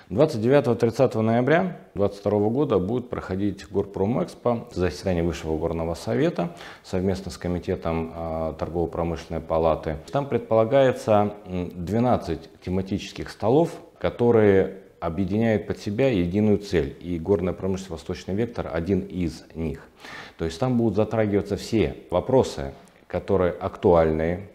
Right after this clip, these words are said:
которые острые, злободневные на сегодняшний день, как для развития горнодобывающей промышленности, так и для подготовки, а, вузовской инженерной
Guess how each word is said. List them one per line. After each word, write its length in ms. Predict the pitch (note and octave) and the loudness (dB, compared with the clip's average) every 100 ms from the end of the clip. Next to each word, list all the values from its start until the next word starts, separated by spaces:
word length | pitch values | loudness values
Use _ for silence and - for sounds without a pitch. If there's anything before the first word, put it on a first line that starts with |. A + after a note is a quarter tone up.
| - | -12
которые 420 | - F#2+ G#2 G#2 F#2 | -6 0 4 4 4
острые, 540 | F2+ E2+ D#2 E2 E2+ | 2 0 0 -2 -2
злободневные 680 | E2 F#2 F2+ E2+ E2 D#2+ E2 | 2 2 4 2 2 2 0
на 140 | E2+ | -2
сегодняшний 640 | - E2+ F2+ F2 E2 - E2+ | -4 -2 -2 -2 -4 -6 -4
день, 240 | E2 E2+ | -4 -6
как 260 | - F#2+ F2+ | -4 -4 -2
для 140 | F2 | -2
развития 720 | E2+ E2 F#2 D#2 - E2 D#2+ | -2 -4 -4 -4 -4 -2 0
горнодобывающей 1040 | D#2 D2+ F2 E2+ E2 D#2+ E2 D#2+ D#2+ - - | -4 -2 0 0 0 0 2 4 2 0 -8
промышленности, 1040 | - F#2 G2 F#2+ - G#2+ A2 - B2 A#2+ - - - - - _ | -4 -2 0 -4 -6 -4 -4 -6 -6 -6 -10 -18 -18 -18 -20 _
так 320 | - A2 A2 - | 6 6 6 -2
и 140 | G2 | -2
для 160 | F2 F2+ | 0 0
подготовки, 920 | E2 D2+ E2+ G#2 G2+ - F#2 F2+ D#2+ - - | 0 -2 2 2 2 2 4 4 4 -4 -6
а, 320 | D#2 D#2+ D#2 | 2 4 4
вузовской 560 | - F#2 G2+ G2 - F2 | 0 2 2 2 2 0
инженерной 640 | E2 F2 E2 D2+ C#2+ C2+ | 2 2 0 0 -4 -8